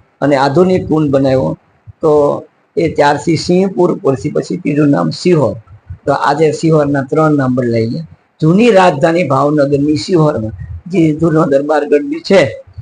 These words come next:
એ પછી ભગવાન કૃષ્ણ ભગવાન મથુરા છોડી અને દ્વારિકામાં આવ્યા. તો એમને ખબર હતી કે મારા ઈષ્ટ છે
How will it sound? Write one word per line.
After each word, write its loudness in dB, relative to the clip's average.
એ 6
પછી 2
ભગવાન 0
કૃષ્ણ 2
ભગવાન 2
મથુરા 4
છોડી 0
અને 2
દ્વારિકામાં 2
આવ્યા. 0
તો 0
એમને 0
ખબર 0
હતી 0
કે -2
મારા 2
ઈષ્ટ -2
છે 0